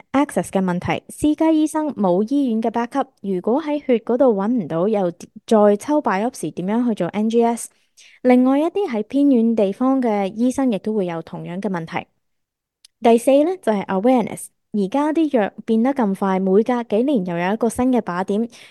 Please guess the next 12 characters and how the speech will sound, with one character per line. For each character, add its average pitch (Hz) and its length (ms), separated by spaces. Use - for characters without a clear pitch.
如 208 100
果 254 140
唔 262 180
係 190 220
睇 202 320
開 285 440
肺 208 280
腫 196 200
瘤 240 160
嘅 240 80
醫 220 200
生， 247 260